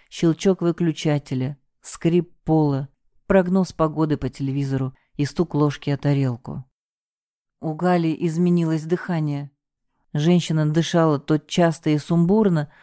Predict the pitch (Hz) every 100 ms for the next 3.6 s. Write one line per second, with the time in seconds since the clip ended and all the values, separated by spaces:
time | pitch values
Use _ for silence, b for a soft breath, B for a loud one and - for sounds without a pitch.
0 | b - 147 - 170 175 175 - 151 160
1 | 160 156 - 156 - 202 220 208 b b
2 | b b b - 185 208 190 269 240 196
3 | 165 160 147 - 143 143